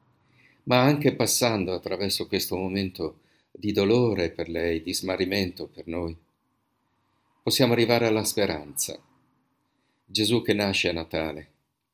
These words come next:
noi lo crediamo, o Signore. Porta speranza per Madre Franca, porta aiuto a vivere per tutti coloro che vivono e lavorano nella Casa del Sorriso,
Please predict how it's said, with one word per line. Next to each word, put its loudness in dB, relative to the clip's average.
noi 2
lo 0
crediamo, -4
o -14
Signore. -6
Porta 4
speranza -2
per -8
Madre -6
Franca, -6
porta 4
aiuto 0
a 4
vivere -2
per -10
tutti -10
coloro -4
che -6
vivono 2
e 0
lavorano -2
nella -6
Casa -2
del -4
Sorriso, -4